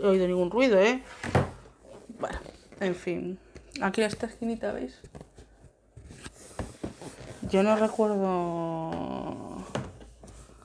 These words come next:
tal. A ver, es que me da vergüenza escribir esa Waterdrop, porque, eh, esto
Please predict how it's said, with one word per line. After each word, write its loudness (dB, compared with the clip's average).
tal. 2
A 6
ver, 8
es -8
que 0
me 2
da 2
vergüenza -4
escribir -4
esa -8
Waterdrop, -6
porque, -4
eh, 6
esto 0